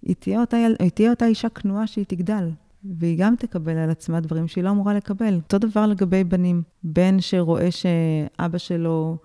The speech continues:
איש חזק או חלש, אימא חזקה או חלשה. מה עובד בבית? אם כוח עובד בבית, או שיח עובד בבית, אם הבית נעים או לא נעים, הילדים מעתיקים את ההתנהגויות האלה לחיים שלהם, משחזרים אותם,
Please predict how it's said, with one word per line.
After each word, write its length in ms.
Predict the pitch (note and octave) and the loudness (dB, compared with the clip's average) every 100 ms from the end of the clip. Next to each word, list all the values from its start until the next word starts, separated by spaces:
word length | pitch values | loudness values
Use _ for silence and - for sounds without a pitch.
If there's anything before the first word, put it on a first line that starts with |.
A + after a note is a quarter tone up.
| _ | _
איש 280 | F3+ F3 - - | -2 -2 -4 -12
חזק 580 | - - D#3+ D#3+ E3+ - - | -8 -4 -2 0 -2 -2 -8
או 60 | D#3+ | -8
חלש, 640 | - F3 D3+ D3+ - - - _ | -2 0 0 0 -4 -8 -14 _
אימא 340 | - F3 F3 E3 | -4 0 0 0
חזקה 520 | - D#3+ E3 E3 E3 | -2 -4 -4 -2 0
או 60 | E3 | 0
חלשה. 520 | - D#3 D#3+ - D#3 D3+ - | 0 -2 -2 -2 -4 -4 -4
מה 200 | F3 F#3+ | 0 2
עובד 380 | G#3 E3 F#3 F3 | 2 2 0 2
בבית? 480 | F#3 D#3 D3 D3 - - | 0 0 -2 -2 -8 -4
אם 100 | E3 D#3+ | -2 -2
כוח 380 | - G3+ G#3 - | -2 0 0 0
עובד 260 | F3 F#3 | -2 -2
בבית, 520 | F3 E3 F3+ F3 F3 - | -2 -2 -2 -4 -6 -8
או 60 | - | -10
שיח 400 | - - F#3+ - | -6 -4 -4 -4
עובד 240 | D#3+ D#3 | -6 -4
בבית, 500 | D#3 D#3 D#3+ D#3+ - _ _ | -4 -4 -4 -4 -6 _ _
אם 80 | - | -2
הבית 400 | E3+ E3 F#3 F3 | 0 0 -2 -2
נעים 320 | F3+ F3+ F#3+ | -2 -2 -2
או 60 | F3+ | -2
לא 120 | F3+ | -2
נעים, 300 | G#3+ A3+ A#3 A3+ _ _ - | -2 0 0 -2 _ _ -4
הילדים 360 | E3+ E3+ G3+ | -2 0 0
מעתיקים 520 | G3 F3 F3+ - A3+ | 0 -2 -4 -2 -2
את 100 | A#3 | 0
ההתנהגויות 600 | G3+ F#3 F3+ F3+ E3+ F#3 F3+ | -2 -4 -4 -4 -2 -2 -2
האלה 280 | F3+ F#3 F#3+ _ G#3 | -2 -2 -4 _ -12
לחיים 400 | E3 - E3 F3 | -10 -6 -4 -4
שלהם, 380 | F3 F3+ F3 F3 - _ | -2 -2 -2 -4 -10 _
משחזרים 580 | F3 E3+ E3+ D#3+ E3+ F#3+ | -8 -8 -8 -6 -6 -4
אותם, 220 | G3 G3 | -6 -6